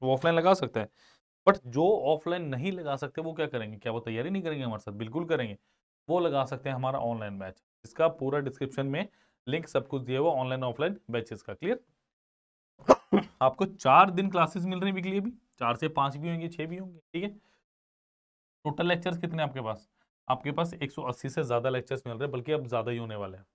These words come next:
क्योंकि इसके अंदर देखिए टोटल क्या है, नब्बे लेक्चर, इसमें पचास क्वांट है, but क्वांट के पचास से पचपन लेक्चर पहुंचेंगे, पचास क्रॉस करेगा, मुझे अच्छे से पता है। क्लियर? पच्चीस लॉजिकल के हैं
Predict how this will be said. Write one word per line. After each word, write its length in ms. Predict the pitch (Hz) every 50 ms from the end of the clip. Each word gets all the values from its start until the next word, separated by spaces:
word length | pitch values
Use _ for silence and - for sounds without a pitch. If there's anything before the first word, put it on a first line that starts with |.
| _ _ _ _ _ _ _ _ -
क्योंकि 320 | 123 113 - 185 202 202 - - _ _ _ _ _ _ _ _
इसके 200 | 127 123 - 170
अंदर 140 | 175 175 175
देखिए 300 | 170 175 165 170 156 127 120 -
टोटल 360 | - 139 135 135 156 170 170
क्या 140 | 170 165 151
है, 100 | 131 131
नब्बे 260 | 127 127 127 139 156
लेक्चर, 260 | 156 151 147 147 147
इसमें 260 | 135 - 165 160 - -
पचास 340 | 131 120 147 135 156 165
क्वांट 300 | - - 147 143 139 131
है, 100 | 143 165
but 180 | 175 170 160 -
क्वांट 260 | - 127 127 135 139
के 60 | 147 156
पचास 320 | 156 - - 131 131 127
से 80 | - 143
पचपन 280 | 127 139 139 - -
लेक्चर 240 | 143 135 131 - 151 139
पहुंचेंगे, 460 | - 135 120 104 - 117 107 104 101 - _ _ _ _ _ _ _ _
पचास 240 | 135 135 147 147 -
क्रॉस 240 | - 147 135 - -
करेगा, 260 | - 135 123 131 147
मुझे 160 | 143 143 139
अच्छे 180 | 143 135 - 131
से 120 | 117 120
पता 220 | 110 104 95 - -
है। 60 | _ _ _ _ _ _ -
क्लियर? 140 | 160 175 175 170 170 - - _ _ _ _ _ _ _ _ _
पच्चीस 320 | 156 165 - - 196 190 170
लॉजिकल 460 | 139 131 131 127 123 139 139 156 156
के 140 | 151 - 170
हैं 240 | 170 175 233 254 -